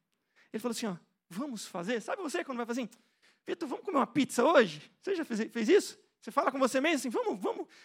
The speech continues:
vamos fazer isso?" Mas é só você que vai fazer. <laughs> E essa é uma das hipóteses. Deus estava pensando com ele mesmo e falou assim, "Vamos fazer isso? Façamos o homem à nossa imagem, conforme a nossa semelhança."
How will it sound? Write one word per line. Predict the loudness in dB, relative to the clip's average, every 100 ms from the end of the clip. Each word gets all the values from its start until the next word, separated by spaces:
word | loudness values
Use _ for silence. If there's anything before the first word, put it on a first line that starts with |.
| _
vamos | 0 4
fazer | 4 6 4
isso?" | 2 2 -2
Mas | -6 -6
é |
só | -2 -2
você | -2 -4
que | -4
vai | -4
fazer. | -2 -4 -4 _ _ _ _
<laughs> | -8 -6 -6 -8 -12 _ _ _ _ _ _ -4
E | 2 2 4 2
essa | 2 2
é |
uma | 2
das | 2 0
hipóteses. | -2 -2 -2 -4
Deus | 2 2
estava | 2 -4
pensando | -4 -2 -2
com | 0
ele | 0
mesmo | 0 -2
e |
falou | -4
assim, | -6
"Vamos | -4 -2 -2 -2
fazer | -4 -4 -2
isso? | -4 -4 -12 _ _ _ _ _
Façamos | -8 -6 -2 -2 -2 -4
o |
homem | -2 -2 -2 -4
à | -6
nossa | -6 -8 -8
imagem, | -6 -6 -8 -10
conforme | -10 -6 -4
a | -4
nossa | -6 -8
semelhança." | -10 -8 -6 -8